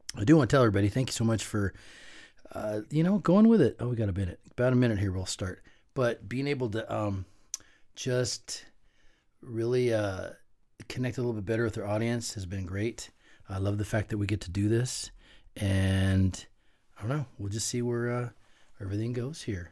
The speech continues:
And Facebook Live, you enjoy it. I hope that if you're out there, hopefully we'll talk to, be talking to you soon. And we just wanna connect with our audience and let 'em know that, uh,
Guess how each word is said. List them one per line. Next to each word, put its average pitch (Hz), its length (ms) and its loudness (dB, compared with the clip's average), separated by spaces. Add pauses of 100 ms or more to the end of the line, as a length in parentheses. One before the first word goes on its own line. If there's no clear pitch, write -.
(140)
And 98 200 -12
Facebook 107 480 -10
Live, 110 240 -4
you 107 100 -4
enjoy 104 280 -6
it. 110 60 -4
I 98 40 -4
hope 107 140 -8
that - 160 -12 (280)
if 104 100 -8
you're 113 100 2
out 120 160 4
there, 127 140 0
hopefully 113 220 -2
we'll 107 80 0
talk 110 240 -2
to, 107 60 -10
be 98 80 -6
talking 101 200 -2
to 110 80 -4
you 98 60 -2
soon. 123 280 0
And 104 160 0 (380)
we 117 100 2
just 113 120 0
wanna 117 160 0
connect 117 340 -4
with 110 100 -4
our 110 80 -2
audience 127 440 0
and 98 180 -2 (480)
let 113 160 4
'em 110 160 4
know 113 180 2
that, 110 280 -2
uh, 110 280 2